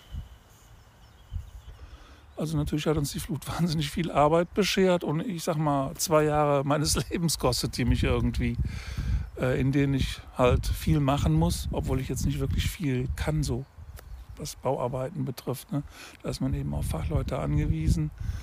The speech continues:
Aber auch das ist ja schwierig, die zu bekommen. Also man muss halt viel organisieren, viel mit Einschränkungen leben. Ähm, aber das ist irgendwie verkraftbar. Bei uns ist jetzt,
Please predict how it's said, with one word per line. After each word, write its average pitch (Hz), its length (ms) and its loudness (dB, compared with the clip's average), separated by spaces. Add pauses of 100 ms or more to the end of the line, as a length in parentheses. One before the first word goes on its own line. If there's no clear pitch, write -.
(160)
Aber 147 160 2
auch 170 140 -6
das 156 160 -2
ist 170 120 -4
ja 151 100 0
schwierig, 156 440 0
die - 80 -10
zu - 160 -8
bekommen. 156 560 -2 (600)
Also 170 160 2
man 175 160 8
muss 196 160 4
halt 185 140 6
viel 180 200 4
organisieren, 147 800 0
viel 151 160 0
mit 139 140 0
Einschränkungen 139 800 2
leben. 139 560 0 (840)
Ähm, 143 800 2 (1080)
aber 180 140 10
das 170 140 8
ist 147 100 0
irgendwie 147 240 0
verkraftbar. 113 800 -4
Bei 143 100 2
uns 175 160 4
ist 208 140 0
jetzt, - 380 -2